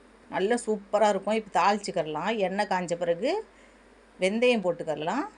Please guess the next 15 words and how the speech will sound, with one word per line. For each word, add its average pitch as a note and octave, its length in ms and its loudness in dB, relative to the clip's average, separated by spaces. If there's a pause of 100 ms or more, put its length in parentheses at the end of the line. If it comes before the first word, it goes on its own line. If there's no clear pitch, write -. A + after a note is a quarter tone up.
(160)
கடுகு, F#3+ 720 2 (2000)
ஆ, E3+ 120 6
வெங்காயம், G#3 800 4 (240)
காஞ்ச G3 340 2
மிளகா D3 340 2 (480)
போட்டு F#3+ 320 4
வதங்க, G#3 500 6
கொஞ்சமா F3+ 360 0
உப்பு F#3+ 340 2
போட்டு F3 320 2
நல்லா F3 440 2
வதங்கின F3+ 400 4
பிறகு D#3+ 560 0 (1200)
நம்ம G3+ 200 6
வந்து, C4+ 380 2